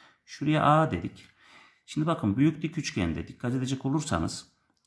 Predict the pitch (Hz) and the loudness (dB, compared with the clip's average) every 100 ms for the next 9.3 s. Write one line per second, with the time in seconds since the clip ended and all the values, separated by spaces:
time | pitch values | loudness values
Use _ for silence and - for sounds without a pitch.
0 | _ 135 135 - 117 90 - 110 120 - | _ -4 -2 0 2 2 2 4 4 2
1 | 147 - 139 151 170 - - - 147 135 | -2 0 2 2 2 -4 -12 -6 -4 -2
2 | 104 107 - 107 78 - - - 123 139 | 0 0 0 -2 -2 -8 -16 0 2 4
3 | 156 123 127 139 123 131 131 113 123 131 | 2 2 2 -2 0 -2 -2 -4 -2 -2
4 | - 143 101 85 78 82 - 185 - - | 0 2 2 0 -2 -4 -4 -6 -6 -12
5 | _ - 151 160 143 - 165 - _ _ | _ -8 -4 -2 -4 -6 -10 -12 _ _
6 | _ _ _ _ 147 143 127 110 - 87 | _ _ _ _ -4 0 0 0 -4 -6
7 | - 135 110 - - 92 - 76 71 - | 0 2 2 -2 -6 -8 -6 -6 -6 -4
8 | 123 - 76 - - 104 - 156 90 - | -4 -4 -4 -4 -6 -8 -2 2 2 0
9 | - - - | -8 -12 -18